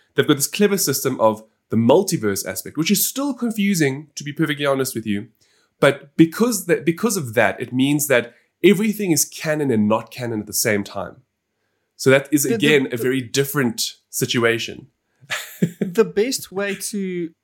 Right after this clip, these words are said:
Speaker 2: explain it by giving one movie example is Spider-Man Far From Home. Uh, not Far From Home. Um,
Speaker 1: No Way Home.
Speaker 2: Into the Spider-Verse.
Speaker 1: Oh, into, okay.
Speaker 2: Um, because that literally deals with different universes and different,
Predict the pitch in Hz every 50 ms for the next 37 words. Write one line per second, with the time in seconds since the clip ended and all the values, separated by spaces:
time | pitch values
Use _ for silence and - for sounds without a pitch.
0 | _ _ _ - 170 170 - - - 185 175 175 175 165 156 147 - _ _ _
1 | _ _ _ _ _ _ _ _ _ - 170 143 - 151 151 143 - 170 160 160
2 | 160 151 143 139 139 147 151 160 156 151 151 147 143 143 139 127 123 - 127 120
3 | 117 110 - 113 113 - - - 135 131 123 123 123 - - - - 147 139 139
4 | 139 127 123 127 - 139 127 123 - - 135 117 110 113 113 - - _ _ _
5 | _ _ _ _ _ - 139 135 139 151 151 156 151 - 160 143 135 - 143 113
6 | 113 113 113 110 110 - - 120 123 120 120 120 117 107 107 110 117 123 127 107
7 | 98 101 95 95 156 - 156 135 143 - - 147 135 139 143 113 113 107 98 -
8 | - 104 104 - - 98 - - 98 95 - _ _ _ _ _ _ _ _ -
9 | 147 143 139 135 135 135 131 127 127 123 123 123 123 - 135 - - 165 156 147
10 | 143 143 135 135 139 - _ _ _ _ _ _ _ - 151 127 123 151 147 170
11 | - 147 139 131 143 143 - - 170 160 156 147 139 139 143 _ _ _ - 160
12 | 156 170 165 147 127 123 123 - - - 127 131 127 _ _ _ _ _ - 151
13 | 151 147 - 185 170 160 151 _ _ - 127 156 143 147 156 147 135 135 139 -
14 | 160 143 147 139 120 139 135 - 151 139 143 - -